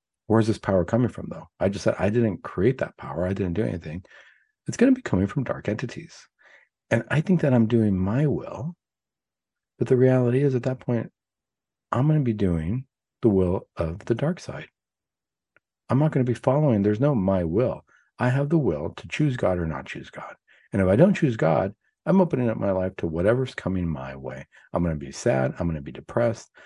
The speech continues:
I'm gonna be desolate. I'm not gonna know what direction to move in life. I'm not gonna know what choices to make in life. I'm not gonna know what to do with a career. I'm not gonna know what to do with a job. I'm not gonna know what to do, um, in terms of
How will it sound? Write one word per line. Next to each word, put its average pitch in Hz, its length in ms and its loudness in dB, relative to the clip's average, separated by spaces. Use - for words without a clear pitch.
I'm 92 60 -4
gonna 85 160 0
be 76 100 -10
desolate. 95 400 -2
I'm 95 140 0
not 135 180 0
gonna 113 160 0
know 90 200 0
what 90 320 -2
direction 92 420 0
to 82 100 -8
move 85 200 -4
in 85 120 -2
life. 80 300 -4
I'm 82 80 -4
not 82 200 -2
gonna 78 140 -4
know 76 160 -10
what 90 300 0
choices 101 420 -2
to - 80 -8
make 80 220 -6
in 80 100 -6
life. 76 220 -10
I'm 92 80 2
not 98 160 4
gonna 87 180 0
know 85 180 0
what 98 300 0
to - 80 -14
do 113 160 4
with 98 160 0
a 80 220 -6
career. 139 520 2
I'm 90 120 -2
not 82 160 -2
gonna 82 140 -2
know 80 200 -4
what 78 180 -10
to - 100 -12
do 85 100 -4
with 73 140 -10
a 69 60 -10
job. 104 540 0
I'm 85 120 -4
not 87 200 -4
gonna 85 200 -4
know 80 240 -4
what 117 160 2
to 104 100 -8
do, 92 280 0
um, 78 500 -6
in 95 80 0
terms 92 340 0
of 80 300 -2